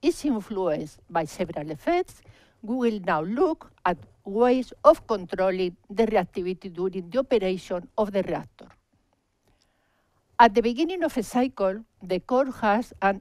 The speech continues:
excess in reactivity in order to compensate for its decrease due to various effects throughout its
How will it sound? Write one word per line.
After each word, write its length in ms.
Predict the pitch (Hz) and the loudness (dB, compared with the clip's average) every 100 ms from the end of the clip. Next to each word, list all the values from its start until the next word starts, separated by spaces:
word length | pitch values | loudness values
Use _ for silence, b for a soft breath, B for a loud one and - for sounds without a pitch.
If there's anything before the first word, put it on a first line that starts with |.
| - | -6
excess 640 | 202 - - 240 226 - - | -6 -8 -4 -2 -2 -6 -2
in 160 | 240 | -2
reactivity 680 | 214 175 - 180 170 - 170 - | 0 -2 -2 -8 -8 -8 -10 -8
in 200 | 220 208 | -8 -4
order 380 | 220 208 190 190 185 - | -2 -2 -4 -6 -6 -10
to 120 | 330 | -4
compensate 840 | 269 240 - 165 - 180 180 165 b b b | -2 -2 -4 -8 -6 -4 -4 -6 b b b
for 180 | - 190 | -4 -4
its 240 | 170 240 | -2 -6
decrease 640 | 202 196 - 185 247 - - b b b 202 | -6 -8 -4 -4 -4 -6 -20 b b b -8
due 300 | 226 247 247 - - | -4 -4 -4 -10 -8
to 180 | 208 | -4
various 440 | 190 185 196 208 - | 2 2 2 -6 -8
effects 480 | 170 180 165 170 - | -6 -6 -6 -8 -18
throughout 560 | - - 247 175 175 175 _ - | -12 -6 0 2 0 -4 _ -10
its 300 | 208 190 | -8 -8